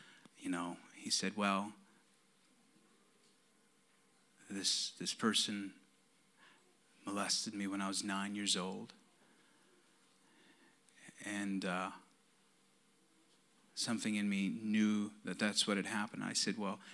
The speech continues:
how, how are you dealing with it?" "It's in the court system now." But here he is. He's fifty-five years old.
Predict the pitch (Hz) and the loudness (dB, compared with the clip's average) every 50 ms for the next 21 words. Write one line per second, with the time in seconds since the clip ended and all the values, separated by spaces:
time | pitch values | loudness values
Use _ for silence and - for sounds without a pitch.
0 | - - - - - 107 101 98 95 - - - 117 110 113 113 107 98 107 107 | -20 -16 -12 -6 -4 -2 -2 -2 -2 -4 -4 -2 0 0 2 2 0 0 0 -2
1 | 104 110 104 101 104 101 - - - - - 120 113 101 - - 113 104 98 - | -2 -2 -2 -4 -4 -6 -8 -4 -2 2 4 4 4 4 2 2 0 2 2 2
2 | - - 98 - - - 117 107 104 98 - - - - - - - - - - | 2 2 0 0 -2 -2 -4 -6 -6 -8 -12 -14 -20 -20 -20 -20 -20 -20 -20 -20
3 | - - - - 90 90 87 90 95 101 107 107 - - - - - - - - | -20 -20 -8 -4 -2 0 0 0 0 -2 -4 -6 -12 -18 -20 -20 -20 -20 -20 -20
4 | - - - - - - - - - - - _ _ _ _ _ _ _ - - | -20 -20 -20 -20 -20 -20 -20 -20 -20 -20 -20 _ _ _ _ _ _ _ -20 -20
5 | - - - - - - - - - - - _ _ _ _ _ _ _ _ _ | -20 -20 -20 -20 -20 -20 -20 -20 -20 -20 -20 _ _ _ _ _ _ _ _ _
6 | _ - - - _ - - - - - - _ _ _ _ _ _ _ _ - | _ -20 -20 -20 _ -16 -14 -14 -14 -14 -18 _ _ _ _ _ _ _ _ -10
7 | - 98 98 98 - 117 113 110 110 101 110 113 113 123 135 117 98 98 - - | -8 -4 -2 -2 0 2 2 2 2 2 2 2 2 2 2 0 0 0 -2 -2
8 | - - - 117 104 - - - 131 - - - 110 - - 120 113 107 104 107 | -4 -4 -4 -2 0 0 0 0 -2 -2 -2 -2 -4 0 2 2 2 2 2 0
9 | 104 95 92 92 104 101 101 98 95 95 98 - | 0 0 0 0 0 0 0 -2 -2 -4 -6 -8